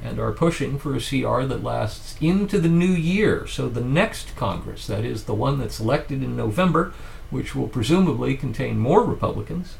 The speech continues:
can set the full year spending levels. Jenny Beth's column this week was about just this effort. You can find it in the suggested reading.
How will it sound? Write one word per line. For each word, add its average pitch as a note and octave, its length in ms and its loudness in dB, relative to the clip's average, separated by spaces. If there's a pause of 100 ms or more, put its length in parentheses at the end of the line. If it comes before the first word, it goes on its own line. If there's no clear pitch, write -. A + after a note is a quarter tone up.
can B2+ 280 -2
set C3+ 480 0
the C#3 80 0
full C3+ 260 0
year A2 240 -2
spending F#3 400 2
levels. - 420 0 (560)
Jenny C#3 180 4
Beth's C3+ 200 8
column D#3 640 4
this A2 220 -4
week B2+ 260 -4
was G#2+ 140 -4
about G#2+ 300 -2
just G#2+ 320 -4
this F2+ 240 -6
effort. A#2 400 2 (100)
You A2 140 -2
can G#2+ 140 -2
find B2+ 320 -2
it A#2+ 220 -6
in A2 240 0
the G2+ 100 -6
suggested G#2 600 -4
reading. G#2 460 2